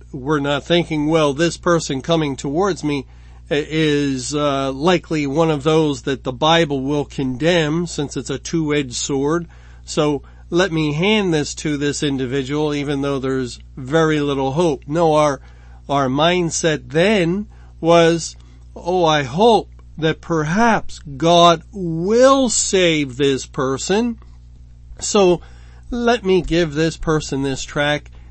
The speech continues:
and maybe this can be instrumental. Maybe God can use his word that's in this tract to spark a new heart,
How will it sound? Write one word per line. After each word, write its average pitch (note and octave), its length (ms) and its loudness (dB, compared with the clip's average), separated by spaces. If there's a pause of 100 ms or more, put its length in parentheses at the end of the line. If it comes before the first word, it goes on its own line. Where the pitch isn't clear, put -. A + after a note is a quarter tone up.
and C3 200 -4
maybe D#3 340 -2
this D3 260 -4
can C#3 260 -4
be C3+ 380 -6
instrumental. E3+ 920 -2 (220)
Maybe C#3+ 300 -2
God C#3 380 0
can C3 180 -4
use C#3+ 300 -4
his C3+ 320 -4
word E3 600 0 (360)
that's C#3 440 -8
in F#3 280 0
this F#3 280 0
tract E3 480 -2 (560)
to C#3 640 -4 (100)
spark - 760 2 (140)
a D3+ 100 -6
new D3 340 -2
heart, E3+ 420 0